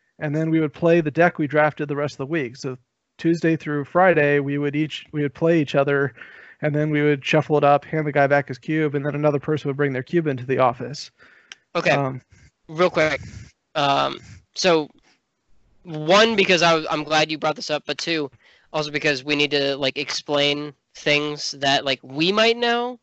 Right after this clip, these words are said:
Speaker 2: but no one else really, like, has any understanding of.
Speaker 1: Sure.
Speaker 2: What is, you said you built a Timmy deck. What is, what does that mean? Like, like, I know what that
Speaker 1: Giant
Speaker 2: means, and, like, you guys know what it means, but, like,
Speaker 1: Giant
Speaker 2: to
Speaker 1: stompy
Speaker 2: explain.
Speaker 1: monster things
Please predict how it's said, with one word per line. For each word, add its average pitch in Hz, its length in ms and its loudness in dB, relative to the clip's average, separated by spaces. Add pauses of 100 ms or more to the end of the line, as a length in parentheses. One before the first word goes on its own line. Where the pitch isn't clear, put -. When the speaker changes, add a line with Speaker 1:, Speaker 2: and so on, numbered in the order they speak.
Speaker 2:
but 135 160 -4
no 147 160 0
one 147 140 0
else 151 320 -4
really, 156 260 -4
like, 143 200 -4
has 147 180 -6
any 147 220 -4
understanding 151 400 -4
of. 160 120 -8 (440)
Speaker 1:
Sure. 214 280 2
Speaker 2:
What 170 160 6
is, 202 380 4 (160)
you 165 160 -8
said 180 160 2
you 165 60 -6
built 165 260 0
a 143 60 -2
Timmy 165 420 -2
deck. 131 300 -2
What 151 200 0
is, 160 360 -6
what 151 200 -8
does 160 120 -6
that 151 180 2
mean? 131 480 -8 (400)
Like, 151 200 0 (160)
like, 160 180 2
I 226 120 6
know 254 100 8
what 175 80 8
that 196 40 6
Speaker 1:
Giant 196 120 6
Speaker 2:
means, 147 320 -4
and, 147 160 -10
like, 139 180 -10
you 160 80 -10
guys 151 180 0
know 143 100 -8
what 135 120 -12
it 127 60 -16
means, - 200 -16
but, 139 160 -10
like, 127 220 -14
Speaker 1:
Giant 185 480 2
Speaker 2:
to 160 100 -12
Speaker 1:
stompy 147 80 -8
Speaker 2:
explain. 170 440 0
Speaker 1:
monster 170 440 -2
things 208 640 -8